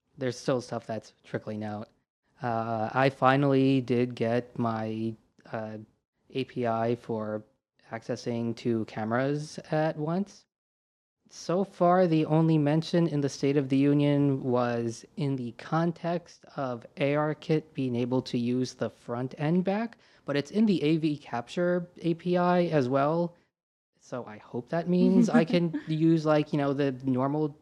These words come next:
Speaker 1: dual camera as a pair of cameras.
Speaker 2: Good luck.
Speaker 1: Yeah.
Speaker 2: <laughs>
Speaker 1: And I checked, and it is only available on the current, this year's devices, so things with that A twelve, so just the, uh, ten S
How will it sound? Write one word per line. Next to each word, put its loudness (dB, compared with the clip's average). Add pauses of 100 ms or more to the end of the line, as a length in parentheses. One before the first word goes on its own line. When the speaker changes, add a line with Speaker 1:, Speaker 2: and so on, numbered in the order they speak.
(160)
Speaker 1:
dual 0
camera 2
as -4
a 0 (560)
pair -4
of -6
cameras. -4 (760)
Speaker 2:
Good -10
luck. -6 (360)
Speaker 1:
Yeah. -12 (100)
Speaker 2:
<laughs> 2
Speaker 1:
And 8
I 4
checked, -4
and -2
it -2
is 0
only 0
available -4
on -4
the -8
current, 0 (680)
this -2
year's 0
devices, -12
so -14
things -8
with -10
that -12 (220)
A -10
twelve, -12
so -14
just -14
the, -14 (480)
uh, -16 (880)
ten -8
S -12